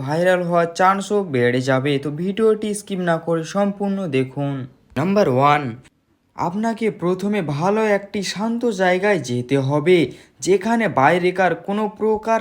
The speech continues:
সাউন্ড বা নয়েজ যাতে করে না আসে। নাম্বার টু, আপনি একটা ঘরের মধ্যে ভয়েস ওভার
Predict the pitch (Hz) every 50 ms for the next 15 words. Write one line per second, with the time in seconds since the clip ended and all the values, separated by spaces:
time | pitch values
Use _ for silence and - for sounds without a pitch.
0 | 202 - - 151 151 156 170 185 196 220 240 240 240 226 233 - - - - _
1 | _ - 123 143 160 156 131 123 135 151 180 202 214 226 233 202 151 156 180 180
2 | 180 190 196 190 196 196 202 202 190 160 120 113 110 110 117 120 120 123 123 -
3 | 160 165 170 175 160 131 95 - - _ _ _ _ _ _ _ _ _ _ _
4 | _ _ _ _ _ 131 147 185 208 220 226 247 254 233 247 - - 185 190 190
5 | 175 143 - - - - _ - 151 190 196 - 233 240 233 226 220 220 - -
6 | 233 185 127 123 123 127 143 165 190 220 240 233 220 220 233 226 214 240 226 160
7 | 127 127 135 160 180 185 185 208 220 214 240 233